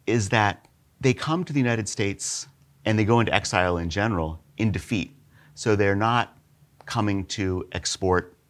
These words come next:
their big successful models 'cause they don't have successful models. They come to the United States with communist questions. And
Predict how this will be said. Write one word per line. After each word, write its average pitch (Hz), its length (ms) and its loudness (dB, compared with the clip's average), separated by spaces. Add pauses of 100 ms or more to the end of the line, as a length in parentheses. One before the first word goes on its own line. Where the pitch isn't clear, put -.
(260)
their 85 140 0
big 87 220 -2
successful - 540 -6
models 85 460 -4
'cause 85 180 -8
they 90 120 -2
don't 92 180 -2
have 90 360 -2
successful 76 560 -10
models. - 480 -8 (460)
They 98 100 0
come 107 320 2
to 101 80 -6
the 98 80 -2
United 90 260 -2
States - 540 -4 (320)
with 85 500 -4 (200)
communist 107 400 -2
questions. - 600 -4 (880)
And 104 440 2